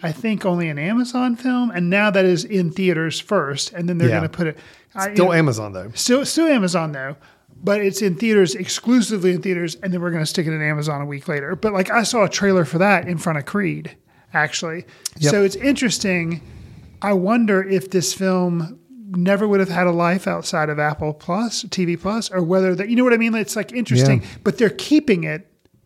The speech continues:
Speaker 1: Apple T V Plus, even though
Speaker 2: Yes.
Speaker 1: from the trailer, it looks like, you know, maybe they could have released it in theaters, but they're keeping it
Speaker 2: Maybe.
Speaker 1: exclusive. So it's kind of interesting to see
Speaker 2: But I think we
Speaker 1: how
Speaker 2: just need to
Speaker 1: people are
Speaker 2: be
Speaker 1: playing things.
Speaker 2: realistic about Apple T V Plus right now. Look, I love
Speaker 1: Uh, they've got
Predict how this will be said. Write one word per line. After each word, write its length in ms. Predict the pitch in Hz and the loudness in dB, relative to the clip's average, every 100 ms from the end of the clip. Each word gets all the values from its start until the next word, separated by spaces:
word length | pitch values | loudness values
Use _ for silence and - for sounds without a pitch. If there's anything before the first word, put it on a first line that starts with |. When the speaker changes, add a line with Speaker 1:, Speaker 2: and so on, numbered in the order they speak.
| _ _ _ _ _ - | _ _ _ _ _ -4
Speaker 1:
Apple 340 | 185 185 180 | 0 0 -2
T 180 | 165 185 | -2 -2
V 140 | 160 156 | -2 -6
Plus, 440 | 180 135 131 - | -6 -8 -10 -4
even 220 | 233 208 | 2 4
though 200 | 208 190 | 6 4
Speaker 2:
Yes. 120 | 175 - | 2 -4
Speaker 1:
from 140 | 175 180 | -6 -4
the 100 | - | -4
trailer, 400 | - 277 294 175 | -2 2 2 2
it 60 | |
looks 280 | 170 180 - | -2 -4 -6
like, 120 | 196 | -8
you 160 | 202 185 | -2 -2
know, 120 | 156 - | -2 -6
maybe 300 | 160 180 208 | -2 -2 2
they 120 | 196 | 0
could 180 | 175 190 | 0 -2
have 100 | 175 | 0
released 340 | 180 175 185 208 | 0 0 -2 -4
it 40 | |
in 100 | 185 | -6
theaters, 360 | 233 247 165 165 | -2 -2 -2 -4
but 120 | 175 | -2
they're 100 | 185 | -2
keeping 380 | 180 226 226 202 | 0 2 2 4
it 80 | 170 | 4
Speaker 2:
Maybe. 120 | 196 | 4
Speaker 1:
exclusive. 600 | 202 120 196 196 - 147 - | 2 2 2 0 -2 -8 -6
So 300 | 170 151 151 - - | -2 -2 -4 -8 -12
it's 140 | 196 214 | -8 -2
kind 120 | 277 | 0
of 80 | 247 | 2
interesting 440 | 240 220 - 180 | 0 -2 0 0
to 60 | 165 | 0
see 580 | - 196 185 165 160 - _ _ | 0 2 2 2 -4 -10 _ _
Speaker 2:
But 100 | 156 156 | 4 4
I 60 | |
think 160 | 156 226 | 4 0
we 60 | |
Speaker 1:
how 60 | 185 | 2
Speaker 2:
just 100 | 185 | 4
need 120 | 165 | 2
to 60 | 139 | 4
Speaker 1:
people 0 | |
are 20 | |
Speaker 2:
be 100 | 143 | 2
Speaker 1:
playing 120 | 123 | 2
things. 60 | 117 | 2
Speaker 2:
realistic 520 | 147 135 135 - - | 4 4 2 0 -6
about 220 | 110 123 | 0 2
Apple 260 | 120 120 117 | 2 0 -2
T 160 | - 117 | -2 -2
V 140 | 110 | 0
Plus 380 | - 165 127 - | 0 0 0 -2
right 140 | 110 | -8
now. 260 | 107 95 - _ _ - | -10 -12 -14 _ _ 0
Look, 180 | 147 151 | 0 4
I 140 | 160 | 4
love 260 | 143 143 139 | 6 4 4
Speaker 1:
Uh, 100 | 190 | 0
they've 440 | 196 196 175 196 | 0 0 -2 -6
got 280 | 190 202 196 | 0 0 -2